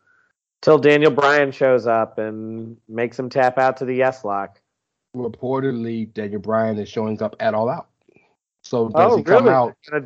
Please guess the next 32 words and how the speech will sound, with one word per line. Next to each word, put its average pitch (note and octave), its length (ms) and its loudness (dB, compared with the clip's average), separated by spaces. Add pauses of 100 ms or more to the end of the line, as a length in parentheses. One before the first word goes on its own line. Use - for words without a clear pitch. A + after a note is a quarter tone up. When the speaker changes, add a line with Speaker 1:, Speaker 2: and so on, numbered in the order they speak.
Speaker 1:
do D#3+ 80 6
it D#3+ 100 0
Speaker 2:
Does C#3+ 120 -8
Speaker 1:
before D#3 240 2
Speaker 2:
he A#3+ 100 0
Speaker 1:
Arthur D#3+ 380 0
Ashe. A2+ 320 0
I D3+ 140 -2
thought E3 240 -6
they C#3+ 100 -2
were C#3 120 -2
gonna C3+ 280 -4
blow C3+ 240 -2
their C#3+ 160 0
load C#3+ 240 0
at C#3+ 100 -4
Arthur D#3 340 -2
Ashe. F3+ 460 -4 (720)
Speaker 2:
Well, C#3+ 280 2
the C3 200 -10
reasoning B2+ 560 -2
is A2 400 -2
that - 400 -10
since D#3+ 320 -6
Punk A#2 340 -6
dropped G#2+ 320 -2
it F#2+ 80 -10
early. F#2+ 400 -16 (720)
Speaker 1:
Oh, E3 600 0
oh, C#3+ 380 -2
oh, A#2+ 440 -4
okay. C3 420 -6